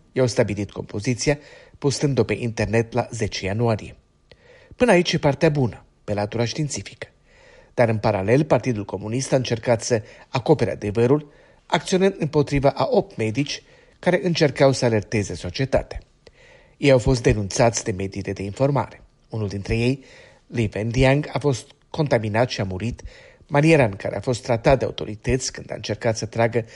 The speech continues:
semnalul de alarmă, fiind acum condamnată de o populație care nu mai pare dispusă să tolereze abuzuri și incompetență.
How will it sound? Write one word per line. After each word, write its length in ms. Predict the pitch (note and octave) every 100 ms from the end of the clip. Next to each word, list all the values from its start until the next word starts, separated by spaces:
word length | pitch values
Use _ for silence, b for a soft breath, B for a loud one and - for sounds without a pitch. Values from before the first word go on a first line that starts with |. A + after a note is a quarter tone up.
| B
semnalul 500 | - B2 A#2 A#2+ F2
de 80 | -
alarmă, 440 | G2+ A2 A#2+ C3+ B B B B
fiind 180 | - F#3+
acum 240 | D#3+ F3
condamnată 720 | D#3+ E3 C#3 A#2 A#2+ B2+ D#3 D3+ _
de 120 | D3
o 60 | D3
populație 640 | A2+ - G#2 A2+ - C#3
care 320 | C3+ A#2+ A#2 A2+ B
nu 80 | -
mai 140 | D3 A2+
pare 200 | A2+ G#2+
dispusă 500 | F#2+ - A2+ A2 B2
să 120 | A2
tolereze 600 | - F2+ F#2+ A2+ G#2+ B2 b b b
abuzuri 540 | D3 C3 A#2+ G#2 A#2
și 140 | - G#2+
incompetență. 680 | F#2 G#2 C3 C#3 - -